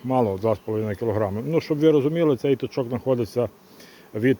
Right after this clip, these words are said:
е, найближчого посіву соняшнику чотири-чотири з половиною кілометри. Тому і такий результат. Е, був би він під самою площею, був би зовсім інший результат. Е, думаю, це, е, кожен мав би зрозуміти.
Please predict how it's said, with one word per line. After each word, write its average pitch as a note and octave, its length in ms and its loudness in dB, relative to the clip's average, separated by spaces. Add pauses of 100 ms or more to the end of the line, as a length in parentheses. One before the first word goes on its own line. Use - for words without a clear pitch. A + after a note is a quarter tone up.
(120)
е, A#2 260 4
найближчого B2 680 2
посіву B2 440 -2
соняшнику C3+ 600 -2
чотири-чотири B2 720 -2
з - 40 -2
половиною A2 520 0
кілометри. F#2+ 640 -2
Тому D#3 280 -2
і A#2+ 60 2
такий A#2 280 -2
результат. G2 460 -4 (1040)
Е, G#2+ 340 2
був C3+ 260 4
би C3+ 140 4
він C3+ 420 2
під C#3+ 140 -6
самою F#3 360 0
площею, E3+ 480 -2
був D3 180 2
би B2+ 300 0 (180)
зовсім B2 440 2
інший G#2+ 300 -2
результат. A#2+ 460 0 (140)
Е, B2+ 340 0 (580)
думаю, B2+ 320 4
це, A#2 320 0 (140)
е, A2 160 -2
кожен G#2+ 400 0 (460)
мав A2+ 200 2
би A2 120 2
зрозуміти. G#2 580 0